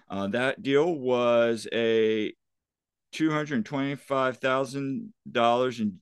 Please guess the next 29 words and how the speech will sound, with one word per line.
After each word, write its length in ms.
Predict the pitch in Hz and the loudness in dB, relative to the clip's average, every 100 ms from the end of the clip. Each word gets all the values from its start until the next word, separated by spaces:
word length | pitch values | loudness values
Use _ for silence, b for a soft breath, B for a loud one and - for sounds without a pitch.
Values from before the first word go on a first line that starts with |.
| _ - | _ -6
in 200 | 107 104 | -2 0
gam 520 | 120 127 120 123 139 | 0 2 2 0 -2
in 100 | 110 | -4
twenty 240 | 127 117 | -4 -4
twenty-three 640 | 107 113 104 - 110 120 85 | -4 -4 -6 -4 -4 -2 -4
and 180 | 107 | -4
a 40 | 104 | -6
twenty 420 | - 135 139 135 _ - | -6 -6 -6 -8 _ -18
twenty-four 920 | 135 131 123 120 - - - 123 120 | -8 -4 -2 -4 -8 -16 -6 -4 -2
natural 760 | 110 104 120 - - 135 131 120 | 0 0 -2 -6 -2 0 0 -4
<laughs> 40 | |
first 420 | - - 147 - | -12 -12 -10 -10
round 360 | - - - 208 _ | -8 -6 -6 -8 _
pick 380 | - 143 123 131 _ B B B B B B B B B _ 123 | 0 2 2 -2 _ B B B B B B B B B _ 0
as 140 | 117 | 2
part 200 | 160 160 | 4 4
of 60 | 156 | 4
the 60 | |
agreement. 540 | 127 127 131 131 131 - 123 | 4 4 4 4 2 -2 0
And 180 | 127 | 2
then 160 | 127 123 | 4 4
there's 200 | 123 117 | 2 0
a 60 | 113 | 0
homegrown, 1080 | 131 131 123 113 113 120 117 117 113 110 110 B B - | 2 2 2 0 0 2 2 2 0 -4 -12 B B -6
um, 460 | 104 101 95 101 101 - _ _ _ _ _ _ _ _ - | -2 -2 -2 -4 -10 -20 _ _ _ _ _ _ _ _ -14
d-, 240 | 101 92 | -12 -12
deal 380 | 87 113 117 113 | -4 2 4 4
in 100 | 110 | 2
there, 500 | 107 104 107 107 | 0 -2 -4 -6